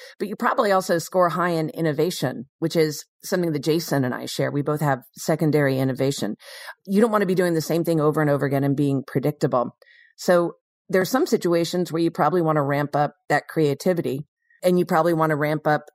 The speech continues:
your passion or your trust or your mystique or any of the other advantages. But you don't want to be all things to all people. You don't want to water it down so you don't have a specialty.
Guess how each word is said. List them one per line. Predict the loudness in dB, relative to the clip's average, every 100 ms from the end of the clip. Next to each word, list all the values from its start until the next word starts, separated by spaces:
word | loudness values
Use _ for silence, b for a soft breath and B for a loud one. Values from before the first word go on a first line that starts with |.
| _ -4
your | -4
passion | 0 0 0 -2 -2 0 -2 -4 -10 _
or | 0 4 4 0 -4 -2
your | -2
trust | 0 2 2 0 -8 -10 -2
or | 0
your | -2 -2
mystique | -2 -2 -2 0 0 0
or | -2
any | 0 0
of | 0
the | 2
other | 2 2
advantages. | -2 -2 0 0 0 -2 -2 B B B B 2
But | 2 2 -2
you | 0
don't | 2
want | 2
to | 2
be | 4
all | 4 2
things | 0 -2 -2
to |
all | -4 -4
people. | -4 -4 -6 -12 _ -2
You | 0
don't | 4
want | 2
to | 4
water | 2 2
it | 0
down | -2 -2
so | -2
you | -2
don't | -2
have | -6
a |
specialty. | -2 -2 -2 -6 -8 -10